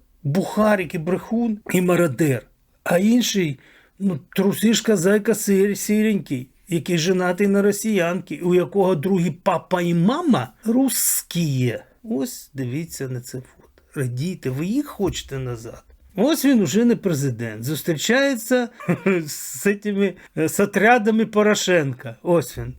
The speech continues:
Подивіться знову, які у нього об-, вбрання. Подивіться на висячий піджак, на висячу матню, на пом'яту матню.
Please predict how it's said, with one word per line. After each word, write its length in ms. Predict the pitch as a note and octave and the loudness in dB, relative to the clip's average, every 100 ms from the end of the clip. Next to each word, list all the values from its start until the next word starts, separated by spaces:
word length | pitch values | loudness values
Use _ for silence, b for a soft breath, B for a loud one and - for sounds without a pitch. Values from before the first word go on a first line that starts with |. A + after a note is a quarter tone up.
| - | -4
Подивіться 640 | D3+ D3 F#3 C#4 C#4 G#3 | -2 2 2 2 2 -2
знову, 420 | C#3+ C3+ G#3 A3+ F3+ | 0 2 2 4 2
які 260 | B2+ F#3+ | 0 -2
у 80 | F#3 | -2
нього 420 | D#3 D#3+ D3+ C#3 B B B B - | 0 -2 -2 -4 B B B B -6
об-, 220 | D3+ D3 | -6 -2
вбрання. 640 | F#3 B2+ D#3+ E3+ D#3 C3+ A#2+ | -2 0 2 2 0 -8 -6
Подивіться 560 | C#3 D3+ A#3 G#3+ - | -4 0 2 2 0
на 120 | D#3 D3+ | 0 0
висячий 520 | C#3+ - C#3+ - A#2+ | -2 -2 -4 -4 -8
піджак, 600 | - C3 B2+ A3+ A3+ - - | -8 -6 0 2 0 -4 -4
на 140 | C3+ | -4
висячу 560 | C#3 C3 F3+ D#3+ - A#2+ | -2 -4 -2 -2 -4 -10
матню, 640 | B2 B2+ G3 A3+ A#3+ G#3 | -8 -2 4 4 4 0
на 240 | D#3+ C#3+ C3 | -2 -2 -2
пом'яту 640 | - C#3 C3+ A3 A3+ F#3+ | -4 -4 0 0 0 -2
матню. 440 | F3 E3+ D#3+ D#3 | -4 -6 -8 -12